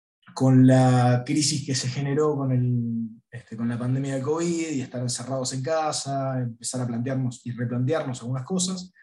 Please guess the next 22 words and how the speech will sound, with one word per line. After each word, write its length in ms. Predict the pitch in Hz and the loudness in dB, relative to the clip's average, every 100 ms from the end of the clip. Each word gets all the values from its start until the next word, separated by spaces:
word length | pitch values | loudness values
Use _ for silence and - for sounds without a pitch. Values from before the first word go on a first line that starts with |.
| - - - - _ _ - | -20 -20 -20 -20 _ _ -4
eh, 720 | 131 123 117 113 110 110 - | 0 2 0 0 -2 -4 -6
decidimos 460 | 131 123 131 143 135 | -4 -2 -2 -2 -4
que, 60 | |
bueno, 180 | 135 120 | -2 -2
que 80 | 127 | 0
era 80 | 131 | 0
el 60 | |
mejor 300 | 131 127 151 | 0 -2 -4
momento, 360 | 151 160 156 151 | -4 -4 -2 -2
era, 140 | 151 | -2
era 180 | 135 151 | -2 0
ahora 240 | 151 160 | 0 0
o 40 | 160 | 2
nunca 360 | 180 180 135 | 4 4 2
para, 340 | 120 117 107 104 - - _ _ _ | -6 -10 -12 -16 -20 -20 _ _ _
para, 560 | - 104 101 98 95 92 | -14 -10 -8 -6 -4 -2
para 140 | 107 | 2
encarar 380 | 120 123 120 135 | 4 6 6 6
una 120 | 139 | 6
mudanza. 600 | 139 160 170 165 185 180 - _ - - _ _ - | 6 6 4 4 4 2 0 _ -20 -20 _ _ 2
<clears throat> 560 | 254 - - 120 - - 135 | 4 6 4 2 -2 -4 4
Y 600 | 139 135 131 131 127 | 8 8 10 10 8